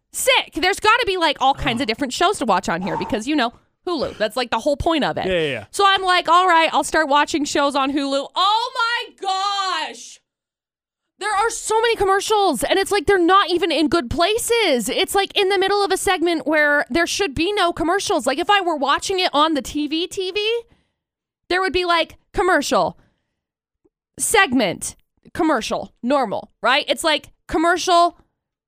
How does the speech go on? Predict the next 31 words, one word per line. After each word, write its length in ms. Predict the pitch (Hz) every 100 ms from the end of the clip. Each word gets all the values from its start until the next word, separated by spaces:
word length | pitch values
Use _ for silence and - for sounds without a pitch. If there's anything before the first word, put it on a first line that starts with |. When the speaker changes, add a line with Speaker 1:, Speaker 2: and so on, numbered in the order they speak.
| _
Speaker 1:
minute 260 | 233 349 415
and 120 | 330 381
a 40 |
half 260 | 349 349 349
segment, 480 | 349 311 302 302 269
five 280 | 370 440
minutes 280 | 330 294 -
of 80 | 233
commercials, 760 | - 226 202 202 214 208 208 - - _
two 140 | - 440
more 140 | 427 415
minutes 300 | 392 370 381
of 100 | 320
segment, 560 | 381 330 269 320 320
five 340 | 269 427 480 349
more 180 | 269 233
minutes 280 | 208 196
of 100 | 226
commercial, 640 | 233 233 185 185 208 196 202 _ _ _ _ _ _ _ -
a 60 | 330
minute 220 | 453 440
and 120 | 392
a 40 | 415
half 220 | 403 403
of 100 | 381
segment, 440 | 427 370 349 370 -
and 200 | 359 330
then 160 | 339
normal 260 | 302 294 294
commercial 380 | 320 269 233 247
break. 280 | 208 185